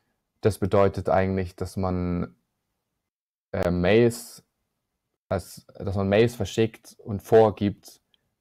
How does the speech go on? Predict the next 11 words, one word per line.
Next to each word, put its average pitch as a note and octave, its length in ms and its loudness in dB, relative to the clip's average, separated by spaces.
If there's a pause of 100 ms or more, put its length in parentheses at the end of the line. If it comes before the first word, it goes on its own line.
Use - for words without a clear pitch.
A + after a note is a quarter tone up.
(120)
ähm, E2+ 420 -8 (180)
eben F2+ 200 -8
der E2+ 100 -6
C F#2 240 -8
E F2+ 60 -4
O F#2 160 0
zu - 160 -18
sein E2+ 200 -4
und E2+ 100 -6
somit F2+ 340 -6
andere F#2 560 -2